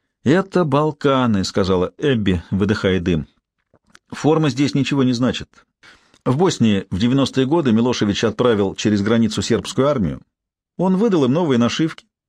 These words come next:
и его боевики в мгновение ока стали боснийской армией». Эбби задумчиво побарабанила пальцами по рулю. «По идее, вы должны знать это сами.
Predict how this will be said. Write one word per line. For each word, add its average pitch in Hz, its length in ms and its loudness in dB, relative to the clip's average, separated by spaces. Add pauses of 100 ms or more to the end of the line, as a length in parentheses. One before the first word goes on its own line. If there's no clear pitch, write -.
и 127 80 0
его 143 220 2
боевики 156 580 2
в 160 60 -2
мгновение 127 640 2
ока 185 340 0
стали 180 280 0
боснийской 117 560 0
армией». 92 320 -2 (440)
Эбби 101 360 0
задумчиво 101 720 0
побарабанила 98 680 0
пальцами 92 460 -2
по 90 140 -4
рулю. 92 340 0 (1040)
«По 127 220 0
идее, 160 280 0
вы 156 120 -2
должны 139 300 0
знать 135 240 0
это 123 140 -2
сами. 90 540 -2